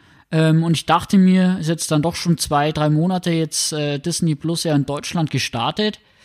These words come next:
Und ja, kannst du vielleicht uns mal ein kleines Update geben, ein kleines, ähm, ja,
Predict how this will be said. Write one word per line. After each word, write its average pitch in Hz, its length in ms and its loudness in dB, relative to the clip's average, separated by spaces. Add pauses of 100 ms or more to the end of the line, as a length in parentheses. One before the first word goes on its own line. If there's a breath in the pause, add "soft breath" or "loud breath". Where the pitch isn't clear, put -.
(400 loud breath)
Und 165 680 4
ja, 175 220 2
kannst - 260 -4
du 208 60 -4
vielleicht 185 280 -4
uns 190 200 0
mal 180 240 0
ein 170 200 2
kleines 170 380 -4
Update - 460 -2
geben, 147 240 2
ein 139 60 2
kleines, 147 460 -2
ähm, 139 500 -4 (260)
ja, 127 280 -2